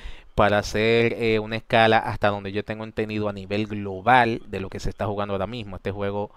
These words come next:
prácticamente el lanzamiento es como lo dice Vandal, ha sido un, un, un total desastre. Ojo, no lo digo yo, ¿eh? Lo dice Vandal,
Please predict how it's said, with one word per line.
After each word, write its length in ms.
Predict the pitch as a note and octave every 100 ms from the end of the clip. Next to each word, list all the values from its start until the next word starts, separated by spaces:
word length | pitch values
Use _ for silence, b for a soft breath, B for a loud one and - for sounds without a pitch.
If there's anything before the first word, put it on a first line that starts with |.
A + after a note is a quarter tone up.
| B B B B B - - - - - _ - -
prácticamente 640 | - G#2 B2 A2+ A2 A2+
el 100 | A2+
lanzamiento 520 | G#2+ G#2 G#2+ G2+ G#2 A2+
es 60 |
como 200 | A#2+ A2+
lo 140 | A2 G#2
dice 220 | G#2 G2+
Vandal, 360 | A2 C#3 G2
ha 100 | F#2
sido 340 | - A2 G#2+ A2
un, 180 | A2 A#2
un, 320 | A#2 A2+ A2 A2
un 140 | A2
total 260 | A2+ - A2
desastre. 560 | G2+ - C3 - F2 -
Ojo, 300 | D3+ F#3 C3
no 100 | C3+
lo 100 | D3
digo 200 | D3+ D3+
yo, 280 | C3 A2 G2+
¿eh? 200 | E3 A3+ B B B B
Lo 200 | - A#2
dice 220 | D3 D#3 D#3
Vandal, 520 | D#3 C3+ G#2+ F#2+